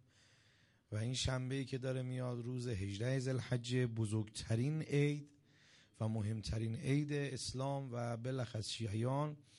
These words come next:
عید سعید قدیر خمه. خب عزیزان مستحضر هستید روز عید قدیر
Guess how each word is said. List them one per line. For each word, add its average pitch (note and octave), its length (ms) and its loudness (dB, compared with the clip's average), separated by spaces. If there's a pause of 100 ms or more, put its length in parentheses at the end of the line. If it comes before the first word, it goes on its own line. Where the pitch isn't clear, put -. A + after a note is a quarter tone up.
(880)
عید B2 220 0
سعید A#2+ 400 -2
قدیر G#2+ 460 0
خمه. A#2 460 2
خب D#3 360 -2 (600)
عزیزان B2+ 400 4
مستحضر C3 600 2
هستید C3+ 480 -2
روز D3 380 -2
عید D#3 280 0
قدیر D3+ 540 0